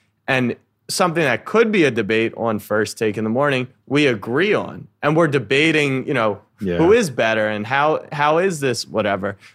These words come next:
Speaker 1: But the, the negativity definitely has found its way into the fold of sports. And I don't think it's anyone's fault per se.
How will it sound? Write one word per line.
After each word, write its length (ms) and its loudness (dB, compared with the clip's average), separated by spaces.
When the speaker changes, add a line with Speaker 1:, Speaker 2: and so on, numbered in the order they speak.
Speaker 1:
But 200 2
the, 260 2
the 140 2
negativity 800 0
definitely 760 0
has 260 -4
found 340 -2
its 200 -6
way 260 0
into 240 -4
the 80 -2
fold 300 -4
of 80 -6
sports. 460 -2
And 220 0
I 80 2
don't 160 4
think 120 4
it's 100 0
anyone's 360 0
fault 440 -6
per 140 -6
se. 340 -8